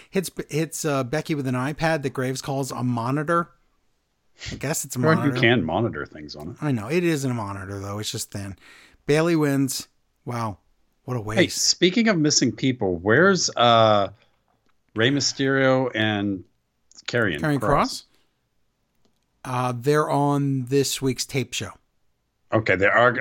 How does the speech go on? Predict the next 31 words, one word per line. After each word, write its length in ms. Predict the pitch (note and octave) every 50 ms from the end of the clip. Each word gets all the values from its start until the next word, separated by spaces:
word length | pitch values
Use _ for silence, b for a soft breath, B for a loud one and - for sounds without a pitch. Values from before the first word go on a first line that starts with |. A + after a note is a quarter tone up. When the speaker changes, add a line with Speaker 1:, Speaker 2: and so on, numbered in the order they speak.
| A#2 A#2
Speaker 2:
Okay, 180 | G#2+ - - C#2 C#2
I 40 | D2+
just 260 | E2 F2 - - -
Speaker 1:
You 100 | F#3 G3+
know 60 | F#3 F3+
who 160 | F#3+ F3 E3
else 200 | D#3+ F3 - -
is 100 | G#3+ F3
Speaker 2:
Been 80 | G#3
Speaker 1:
on? 220 | G#3+ A3+ A#3+ C4 B3 - _ _ _ _ _ _ _ _ _
Speaker 2:
two 180 | - - - B2
Speaker 1:
Spoiler 260 | E3+ F#3 F#3+ F#3 F3+
Speaker 2:
weeks. 60 | F3 E3
Speaker 1:
without 400 | D#3+ E3 E3 E3 - - _ -
telling 220 | E3+ E3 E3 E3
you 60 | D#3+ D#3
results. 500 | D3+ C#3+ D#3 D#3 D#3+ F#3+ F#3+ - - - b b b b b b b b b b b b _ _ _ -
<laughs> 60 | - - - b b b b _ -
Angel 640 | - F#3 G#3 A3+ A3+ G#3+ F3+ G3 F#3 D#3+ B2+ G2+ E2+ - _ _ _ _ _ _ -
from 340 | - - E3+ D#3+ D#3 D#3 C#3
the 280 | C#3 C#3 C#3 C3 A#2+ - _ - F3 E3+ -
Lotharios. 1000 | - C#3+ C#3+ - - F3 E3+ E3+ D#3+ E3+ D3 C3+ A#2+ A#2 - - - - - - - _ _ _ _ _ _ _ _ _ _ _ _ _ _ _ _
Speaker 2:
Wow. 760 | E2+ E2+ F2+ G2+ A2 C3+ C#3+ C3+ A2+ G2 F2+ E2 D#2+ D#2 - - _ _ _ _
Speaker 1:
Yep. 240 | - F3 G#3 - _ _ _ _ _ _ _ _ _ _ _ _ _ _ _ _ -
Speaker 2:
Okay. 80 | - C#3+
Speaker 1:
He 60 | D3
didn't 220 | C#3+ D#3 E3 E3+ D#3
die. 340 | D#3 B2+ A2+ G#2+ G#2 F#2 _ B B B B B B B B B
So, 160 | - - A3+
yeah, 260 | A#3 A#3 G#3 D3+ C3+
so, 380 | B2+ - - F3+ F3 E3+ -